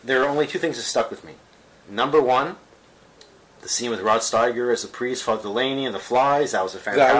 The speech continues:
Speaker 2: was cool.
Speaker 1: scene.
Speaker 2: Very Italian in a way.
Speaker 1: Very,
Speaker 2: Like
Speaker 1: yeah, there, well, there are, you see, when I was, okay, so I'm looking at my notes right now, and I wrote down, like, Fulci lights.
Speaker 2: <laughs> Yeah,
Speaker 1: There's a lot
Speaker 2: yeah,
Speaker 1: of,
Speaker 2: yeah.
Speaker 1: you know, the Red Room, right?
Speaker 2: Mm-hmm.
Speaker 1: The, the, right? Portal to Hell, et cetera.
Speaker 2: Yeah.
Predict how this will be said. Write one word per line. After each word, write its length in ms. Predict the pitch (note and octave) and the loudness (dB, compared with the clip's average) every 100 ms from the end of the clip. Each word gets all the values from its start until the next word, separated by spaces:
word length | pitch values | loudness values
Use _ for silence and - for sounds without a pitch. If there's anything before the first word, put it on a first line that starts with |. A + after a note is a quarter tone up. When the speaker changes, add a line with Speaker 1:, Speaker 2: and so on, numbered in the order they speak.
| - C#3 | 2 0
Speaker 2:
was 100 | - | 2
cool. 220 | D#3+ C3+ | 6 6
Speaker 1:
scene. 60 | A#2 | 6
Speaker 2:
Very 220 | D#3+ D3+ | 6 6
Italian 520 | - - C#3 F3 G2+ | 4 6 6 6 0
in 100 | G#2+ | -4
a 40 | A2 | 0
way. 160 | A2 - | 0 0
Speaker 1:
Very, 260 | B2 D#3 F3+ | 2 4 6
Speaker 2:
Like 60 | A3+ | 6
Speaker 1:
yeah, 40 | |
there, 200 | - G3+ E3+ | 6 4 4
well, 120 | F#3+ | 4
there 140 | F#3 | 4
are, 380 | F#3 A#3+ G#3+ F#3+ F3+ | 4 4 4 2 0
you 80 | |
see, 140 | - G3+ | -4 -4
when 440 | E3 D3 F#3 G3+ | -6 -8 -2 2
I 80 | D4 | 2
was, 260 | D4+ A3 - | 2 -2 -4
okay, 180 | D#3+ E3+ | 0 0
so 100 | - | 0
I'm 60 | E3+ | 0
looking 180 | F#3+ | 0
at 80 | F3 | 2
my 40 | E3+ | 2
notes 120 | F#3 | 0
right 80 | A#2+ | -2
now, 140 | G2+ | 0
and 80 | A2 | 2
I 60 | A#2+ | 2
wrote 200 | B2+ C#3 | 0 0
down, 120 | B2+ | -2
like, 140 | G#2 - - - | -2 -8 -18 -18
Fulci 500 | - E3 - - A#2+ | -4 -2 -2 -6 -4
lights. 300 | A#2 A2 - | 0 0 0
Speaker 2:
<laughs> 80 | C3+ | 2
Yeah, 160 | C#3+ - | 6 8
Speaker 1:
There's 300 | G3+ - D3 | 8 6 6
a 40 | |
lot 160 | E3 F3+ D#3+ - | 6 6 4 4
Speaker 2:
yeah, 60 | D3+ | 4
Speaker 1:
of, 140 | C#3+ | 6
Speaker 2:
yeah. 180 | F3+ C#3+ | 4 6
Speaker 1:
you 60 | |
know, 180 | D3+ C3+ | 4 4
the 120 | C#3 | 2
Red 300 | C3 D3+ C#3+ | 4 4 4
Room, 400 | B2+ C#3+ C#3+ C3+ A#2+ | 2 0 2 0 2
right? 360 | B2 C3+ C3+ | 4 4 2
Speaker 2:
Mm-hmm. 340 | B2+ - A#2 B2+ | 2 0 -2 -6
Speaker 1:
The, 100 | B2+ | -6
the, 120 | B2+ | -2
right? 280 | A#2+ B2+ B2+ | 2 2 0
Portal 260 | C#3 C3+ B2 | 0 0 2
to 100 | A#2 | 2
Hell, 320 | B2 C3 C3+ | 4 2 2
et 120 | B2 | 2
cetera. 380 | D3 C3 B2+ | 4 6 4
Speaker 2:
Yeah. 40 | B2+ | 2